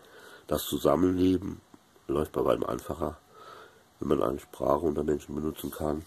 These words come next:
und sie wohl formuliert und gut formuliert dann auch wiedergeben kann. Es erreicht auch sehr vieles zu anderen Menschen, mit denen man nicht klarkommt und auch erkennt, man kann mit denen nicht klarkommen,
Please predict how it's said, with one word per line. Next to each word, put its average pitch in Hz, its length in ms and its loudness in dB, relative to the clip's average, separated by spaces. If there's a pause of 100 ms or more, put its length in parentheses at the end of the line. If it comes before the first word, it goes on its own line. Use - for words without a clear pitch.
(120)
und 73 140 -8
sie 69 140 -4
wohl 80 300 6
formuliert 71 500 0
und - 180 -8
gut 85 280 -2
formuliert 76 560 -2 (360)
dann 60 140 -4
auch - 140 -8
wiedergeben 73 500 2
kann. 69 420 -4 (840)
Es - 140 -10
erreicht 64 380 0
auch - 100 -12
sehr 82 280 4
vieles 78 600 0 (920)
zu - 200 -6
anderen 85 340 4
Menschen, 82 540 -4
mit - 200 -4
denen 78 160 2
man 65 140 0
nicht - 220 -10
klarkommt 67 500 -2
und 55 100 0
auch 50 80 -6
erkennt, - 300 -4
man - 120 0
kann - 200 -2
mit - 160 0
denen 57 160 -2
nicht - 140 -12
klarkommen, - 520 -2